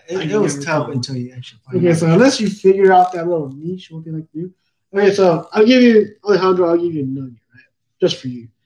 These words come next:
Speaker 1: Wait till the hottest summer day. Hottest summer day, right?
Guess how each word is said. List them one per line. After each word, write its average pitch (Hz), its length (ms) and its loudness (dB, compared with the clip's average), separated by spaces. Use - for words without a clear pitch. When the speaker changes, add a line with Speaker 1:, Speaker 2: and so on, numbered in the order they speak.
Speaker 1:
Wait 262 400 2
till 175 200 -2
the 147 120 -6
hottest 202 960 0
summer 165 280 -6
day. 143 300 -16
Hottest 160 480 -6
summer 147 240 -12
day, 123 280 -18
right? 135 140 -20